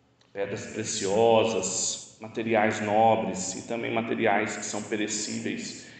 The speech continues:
Cada uma das coisas que a gente fez aqui vão ser passadas pelo fogo. Nós nos arrependemos, Deus, nós confessamos os nossos pecados, nós nos prostramos diante de Ti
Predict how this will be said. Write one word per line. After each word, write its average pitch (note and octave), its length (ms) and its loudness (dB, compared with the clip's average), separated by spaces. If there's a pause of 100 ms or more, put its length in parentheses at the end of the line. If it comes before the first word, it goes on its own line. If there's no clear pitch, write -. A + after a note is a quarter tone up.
Cada A2+ 300 -8
uma A#2 100 -2
das A2+ 180 -2
coisas A2 340 -4
que A2+ 80 -4
a - 20 -6
gente A2 200 -6
fez A2 200 -6
aqui A2 160 -10
vão A2 160 -10
ser G#2+ 140 -10
passadas - 460 -12
pelo - 180 -18
fogo. - 500 -18 (1700)
Nós A#2 340 -4
nos A2+ 140 -2
arrependemos, A#2 720 0
Deus, - 320 -8
nós G#2 180 -8
confessamos A#2 580 -2
os A2+ 140 -4
nossos A2+ 320 -4
pecados, G#2+ 600 0
nós A2 180 -2
nos G#2+ 140 -8
prostramos A2 600 -4
diante G#2+ 320 -4
de G#2+ 180 -2
Ti A2 720 -6